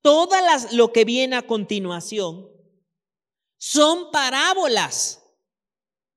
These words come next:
que Jesús les está hablando para que ellos vean la importancia de Dios por las personas. Por eso, si tú ves ahí en tu Biblia, mira, checa esto,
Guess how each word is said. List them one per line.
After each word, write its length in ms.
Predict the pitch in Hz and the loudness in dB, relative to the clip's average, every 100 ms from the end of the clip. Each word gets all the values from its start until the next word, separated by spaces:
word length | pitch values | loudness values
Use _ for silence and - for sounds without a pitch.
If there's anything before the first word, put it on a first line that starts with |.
| _ _ | _ _
que 160 | 247 233 | 4 4
Jesús 440 | 247 220 - 320 | 2 -2 -2 -2
les 200 | 339 311 | -2 -2
está 500 | 254 - 247 247 247 - | -4 -4 -4 -2 -4 -4
hablando 1000 | 220 190 214 247 269 226 180 190 - _ _ _ _ _ _ _ _ _ _ _ _ _ - | -6 -4 -4 -4 -6 -6 -8 -10 -14 _ _ _ _ _ _ _ _ _ _ _ _ _ -4
para 300 | 220 220 - | -4 -4 0
que 200 | 247 277 | 4 4
ellos 360 | 311 311 247 | 2 -4 -4
vean 400 | 247 277 269 165 117 - _ _ _ _ _ _ _ - | -2 0 0 -4 -10 -20 _ _ _ _ _ _ _ -4
la 200 | 220 247 | -2 0
importancia 1300 | 247 226 233 202 165 - 269 359 381 277 220 175 143 - _ _ _ _ _ _ _ _ _ _ | -2 -4 -2 -2 -4 -4 -4 -4 -4 -4 -4 -6 -10 -20 _ _ _ _ _ _ _ _ _ _
de 580 | _ 160 226 226 220 226 165 | _ 0 2 2 -4 -12 -14
Dios 720 | 147 240 277 285 208 - - _ _ _ _ _ _ _ | -8 -4 -4 -6 -8 -10 -14 _ _ _ _ _ _ _
por 200 | 208 196 | -4 -2
las 220 | 190 175 | -4 -6
personas. 720 | 190 151 - 120 113 - - _ _ _ _ _ _ _ _ | -8 -10 -10 -16 -18 -20 -20 _ _ _ _ _ _ _ _
Por 160 | - 226 | 2 6
eso, 260 | 277 302 359 | 6 6 2
si 140 | 311 | -2
tú 200 | - 311 | -2 0
ves 220 | 285 294 | 2 2
ahí 200 | 262 226 | 2 4
en 100 | 247 | 2
tu 100 | 269 | 2
Biblia, 320 | 269 262 254 | 0 0 0
mira, 220 | 214 180 165 | -2 -2 -2
checa 300 | 226 254 240 | -2 0 0
esto, 400 | 233 220 254 | 0 -4 -8